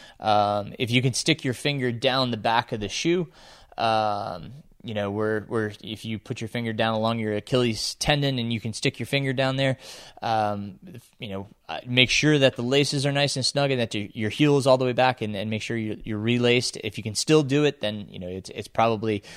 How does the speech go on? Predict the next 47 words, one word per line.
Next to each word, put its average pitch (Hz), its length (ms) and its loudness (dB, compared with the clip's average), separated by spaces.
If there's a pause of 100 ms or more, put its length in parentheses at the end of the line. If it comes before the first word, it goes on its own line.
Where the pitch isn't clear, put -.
(300)
um, 95 460 -4
not 117 160 4
the 113 80 2
right 107 180 4
type 107 200 -2
of 98 100 -8
fit 110 200 -2
for - 160 -6
you. 95 160 -4 (320)
May 143 160 8
even 139 160 6
try 120 160 2
a 110 120 0
half 107 220 2
size 101 280 0
down 101 260 0
in 95 100 -6
that 95 180 -6
case 95 280 -4
to 104 120 -10
see 104 180 -6
if 98 120 -6
that 98 180 -2
helps - 300 -4
at 90 80 -4
all. 92 200 -8 (760)
Um, - 440 -8 (200)
but, - 240 -6 (280)
you 104 80 -6
know, 92 80 -2
I 98 40 0
just 101 200 -4
caution 107 400 2
the, 101 260 -2
the 104 80 -2
heel 104 220 0
slippage. - 460 -6 (720)
Um, 131 460 4 (1000)
so, 120 420 4 (100)
um, 120 500 8 (160)
let's 110 160 -4
see. 101 260 -2 (720)
Uh, - 140 -6
the 139 160 8
other 190 180 8
thing 160 260 2
that 131 220 2